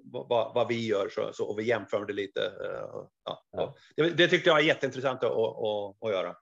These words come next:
Speaker 2: Eh, lät det som att det fanns en del likheter, eller?
Speaker 1: Men, men vad de gör och vad vi gör, var det mycket, mycket likheter. Eh, eh, va-, vi, jag, jag frågade Magnus om han ville presentera för, för, eh,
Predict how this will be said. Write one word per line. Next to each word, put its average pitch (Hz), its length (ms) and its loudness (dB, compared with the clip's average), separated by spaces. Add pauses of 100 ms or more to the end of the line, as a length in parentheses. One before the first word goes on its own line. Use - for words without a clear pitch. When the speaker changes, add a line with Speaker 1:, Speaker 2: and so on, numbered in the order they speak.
(520)
Speaker 2:
Eh, 175 220 6
lät 180 200 10
det 175 60 -2
som 185 120 0
att 170 100 4
det 160 60 -8
fanns 202 240 2
en 247 80 -2
del 185 140 4
likheter, 147 440 2
eller? - 260 2 (720)
Speaker 1:
Men, 185 160 6
men 185 260 4
vad 175 160 6
de 214 240 8
gör 196 140 10
och 175 60 6
vad 170 140 6
vi 220 220 6
gör, 151 120 6
var 147 100 2
det 151 100 4
mycket, 151 480 0
mycket 156 360 -2
likheter. 107 680 -2
Eh, 110 640 -2
eh, 107 280 -2 (460)
va-, 147 200 2
vi, 156 220 0
jag, 156 240 6
jag 147 200 6
frågade 170 340 4
Magnus 156 420 2
om 156 80 0
han 143 140 2
ville 139 380 2 (160)
presentera 139 600 2
för, 135 320 0
för, 127 440 2
eh, 117 60 0